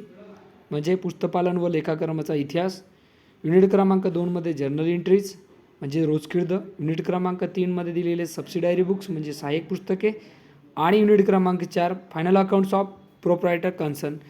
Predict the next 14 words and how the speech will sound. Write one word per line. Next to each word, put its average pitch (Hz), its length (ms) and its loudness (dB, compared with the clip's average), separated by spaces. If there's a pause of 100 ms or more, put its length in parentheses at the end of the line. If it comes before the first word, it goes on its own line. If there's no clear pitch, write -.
(220)
म्हणजेच 170 380 2
एकल 165 280 4
व्यापाराचे 185 640 2 (360)
अंतिम 165 360 0 (300)
खाते. 143 360 -4 (760)
हा 160 60 0
जो 170 100 4
अभ्यासक्रम 202 540 4
आहे 208 200 2 (240)
एन 170 200 2
ई 190 60 8
पीचा 196 260 2
या 190 120 4
ठिकाणी 190 420 2